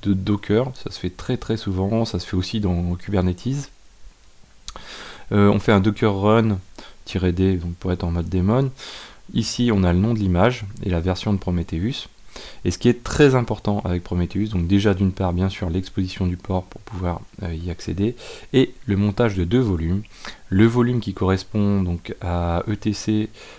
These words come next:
slash Prometheus, qui contient donc notamment le prometheus point Y M L, donc la configuration, mais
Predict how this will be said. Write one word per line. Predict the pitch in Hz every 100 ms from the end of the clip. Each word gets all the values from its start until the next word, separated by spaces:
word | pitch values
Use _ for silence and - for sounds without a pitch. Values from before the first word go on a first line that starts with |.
| -
slash | - 110 104 - - -
Prometheus, | - 101 101 101 101 101 - - -
qui | - -
contient | - 98 - 101
donc | 92 90 - 90 -
notamment | 98 98 95 98
le | 90
prometheus | - 92 92 95 92 90
point | -
Y | 82
M | 80 80
L, | 107 139
donc | 95 -
la | 92
configuration, | 92 - 90 90 87 - 131 -
mais | 87 85